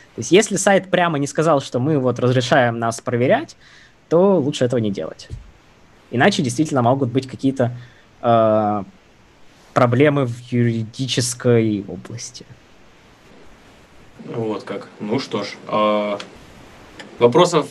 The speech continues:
Speaker 2: в чатике больше нет, поэтому, я думаю, Иван, мы можем продолжать.
Speaker 1: Да, конечно, давайте. А,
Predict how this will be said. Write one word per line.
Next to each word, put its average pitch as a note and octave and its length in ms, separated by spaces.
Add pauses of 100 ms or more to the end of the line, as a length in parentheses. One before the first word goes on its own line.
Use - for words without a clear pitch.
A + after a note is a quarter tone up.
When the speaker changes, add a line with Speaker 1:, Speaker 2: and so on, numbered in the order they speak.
Speaker 2:
в - 60
чатике C#3 340
больше C3+ 280
нет, F#3+ 300
поэтому, A#2+ 380
я A2+ 100
думаю, G#2+ 540
Иван, A2+ 240
мы G#2+ 100
можем G#2+ 340 (160)
продолжать. A2+ 580 (380)
Speaker 1:
Да, E3 380
конечно, B2+ 460
давайте. G#2+ 340 (1200)
А, A2 380